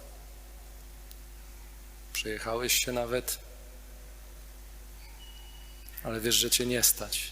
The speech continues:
i tak. A może coś z życia studenckiego, może chciałbyś mieć dobry program komputerowy, ale który dużo kosztuje,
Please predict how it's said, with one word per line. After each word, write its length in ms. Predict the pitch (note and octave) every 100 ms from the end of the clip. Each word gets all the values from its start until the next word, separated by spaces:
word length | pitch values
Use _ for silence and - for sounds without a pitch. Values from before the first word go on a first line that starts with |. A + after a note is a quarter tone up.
| -
i 20 |
tak. 360 | - A2+ - - - - - - - - - - - - - - - - - - - - - - D4
A 60 |
może 460 | F3 E3 E3+ D#3 D#3 - - - - - - - - - - - - - -
coś 200 | - B2+
z 40 |
życia 360 | B2+ C3+ - C3
studenckiego, 800 | - B2 B2 A2+ - B2+ A#2+ B2
może 420 | C3 C3 C3+ C3 -
chciałbyś 480 | - B2+ B2+ B2+ B2+
mieć 300 | B2 - - - - - - - -
dobry 260 | B2+ A2 B2+
program 460 | - E3 B2+ A2+
komputerowy, 840 | A2 A#2 A2 A#2+ A#2 A2+ G#2+ A2 A2 - - - - - - - - - - - - - - - - - - - - - - - - - - - - - - - - -
ale 220 | A#2+ A#2+
który 280 | - B2+ B2
dużo 260 | C3+ C3+
kosztuje, 600 | - D3+ - A#2+ G#2+ G#2+